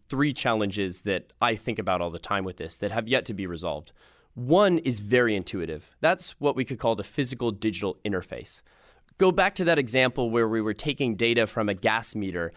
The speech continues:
and putting it onto this immutable blockchain. Well, that's only as good as the readings you're getting from the meter. And if you don't trust the meter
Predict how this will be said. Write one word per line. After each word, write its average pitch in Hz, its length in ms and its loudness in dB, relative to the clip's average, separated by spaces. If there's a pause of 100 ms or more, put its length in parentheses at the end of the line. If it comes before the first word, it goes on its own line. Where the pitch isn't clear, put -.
(120)
and 117 180 -2
putting 151 320 2
it 113 80 4
onto 107 320 2
this 101 180 -2
immutable 104 520 0
blockchain. 82 540 -4 (280)
Well, 156 100 2
that's 214 180 2 (160)
only 185 320 8
as 113 120 0
good 123 440 4
as 110 120 0
the 117 120 0
readings 120 460 2
you're 113 100 0
getting 98 260 -2
from 90 220 -6
the 95 80 -4
meter. 117 400 0 (380)
And 151 120 4
if 131 80 -2
you 156 140 4
don't 190 320 4 (220)
trust - 420 -2
the 151 60 2
meter 107 440 2